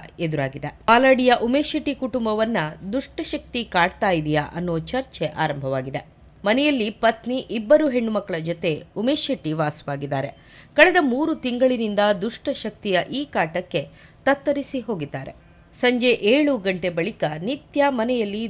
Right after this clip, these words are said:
ದುಷ್ಟಶಕ್ತಿ ತೊಂದರೆಯಾಗ್ತಾ ಇದೆ ಎನ್ನುತ್ತಾರೆ ಅವರು.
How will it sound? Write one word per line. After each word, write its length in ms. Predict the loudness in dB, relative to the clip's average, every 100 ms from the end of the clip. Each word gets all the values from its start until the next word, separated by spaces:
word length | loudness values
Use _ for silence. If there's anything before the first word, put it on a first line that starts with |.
| -6
ದುಷ್ಟಶಕ್ತಿ 680 | -8 -8 -10 -8 -10 -8 -8
ತೊಂದರೆಯಾಗ್ತಾ 800 | -4 -6 -4 -4 -4 -6 -2 0
ಇದೆ 240 | 0 -2 -4
ಎನ್ನುತ್ತಾರೆ 500 | -6 -6 -4 -2 -2
ಅವರು. 240 | -2 -6